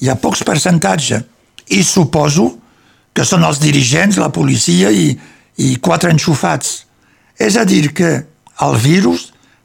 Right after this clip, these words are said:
té tota probabilitat de mantenir-se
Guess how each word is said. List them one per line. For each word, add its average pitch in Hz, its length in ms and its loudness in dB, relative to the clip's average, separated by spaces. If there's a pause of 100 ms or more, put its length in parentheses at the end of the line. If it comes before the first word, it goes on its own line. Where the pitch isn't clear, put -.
té 131 200 -2
tota 220 280 0
probabilitat 165 920 0
de 139 180 0 (640)
mantenir-se 170 880 2